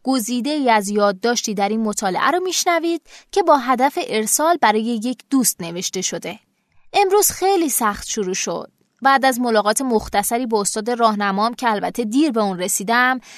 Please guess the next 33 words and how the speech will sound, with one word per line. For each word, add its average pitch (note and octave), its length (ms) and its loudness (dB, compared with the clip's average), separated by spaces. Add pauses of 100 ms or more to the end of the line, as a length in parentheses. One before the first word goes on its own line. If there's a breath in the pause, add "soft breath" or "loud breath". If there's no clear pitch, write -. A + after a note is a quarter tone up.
(180 loud breath)
سر F#4+ 360 2
قرار A#3+ 460 4
با A3 240 4
چارلیز G#3+ 720 2
رفتم F3 420 -4
تا C4+ 140 -2
با A#3 100 4
هم C4+ 160 0
فیلم B3+ 340 0
ببینیم. F3+ 440 -6 (540)
واسه A3 200 0
خوردن G#3+ 340 0
دسر B3+ 680 -2
اونو C4+ 280 0
به A3 140 0
چیزکیک - 540 -4
فکتوری A3 520 -2
بردم، F3 380 -4
اما E4 260 4
بسته A3+ 400 2
بود. - 260 -16 (560 soft breath)
از A3+ 180 -2 (100)
روی B3 160 -2
ناچاری B3 760 -2
به B3+ 120 0
یه C4+ 180 0
هاتن A#3 360 -2
کراستی G#3+ 540 -4
در B3 160 4
همون F4+ 320 0
حوالی C#4 540 0
رضایت G3 560 0
دادیم. G#3 320 -14